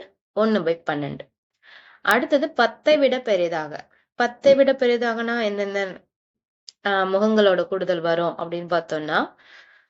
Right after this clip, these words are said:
அஞ்சு கமா ஆறு, ஆறு கமா அஞ்சு, ஆறு கமா ஆறு. இதுக்கும் எத்தனை வாய்ப்பு இருக்குன்னா, மூணு வாய்ப்பு. அப்போ முப்பத்தி ஆறுல மூணு வாய்ப்பு. அப்போ probability of B equal to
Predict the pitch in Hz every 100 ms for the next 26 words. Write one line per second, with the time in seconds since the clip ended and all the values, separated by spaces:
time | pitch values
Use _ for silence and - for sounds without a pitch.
0 | _ _ _ _ _ 202 202 208 208 190
1 | 170 160 156 156 160 240 392 - - -
2 | 190 220 214 196 165 156 151 196 370 427
3 | - 208 196 185 175 190 156 147 - _
4 | - - - _ 262 269 269 359 392 -
5 | 208 233 226 208 185 180 180 165 180 214
6 | 349 294 196 196 180 156 139 143 - _
7 | _ _ 180 175 175 175 - 247 262 262
8 | 233 226 339 254 196 170 160 156 - -
9 | _ _ - 190 196 208 208 208 196 214
10 | 208 196 180 202 214 185 - 170 170 -